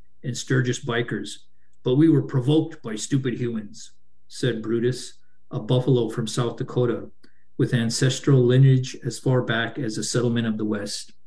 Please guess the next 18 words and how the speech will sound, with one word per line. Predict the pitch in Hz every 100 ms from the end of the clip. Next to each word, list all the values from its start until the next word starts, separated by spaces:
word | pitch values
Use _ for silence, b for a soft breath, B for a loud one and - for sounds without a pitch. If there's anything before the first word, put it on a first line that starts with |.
| - b b b b b -
How | 185
do | 202
you | 185
justify | 170 180 - 151 160 160
the | 151 131
senseless | - 147 143 139 -
slaughter | - 135 135
of | 135 127
us | 127 -
in | 123
the | 123
millions | 127 147 147 139 120 113
more | 120 123 123
than | 123 117
a |
hundred | 113 139 127
years | 127 127 131
ago | 117 117 117 110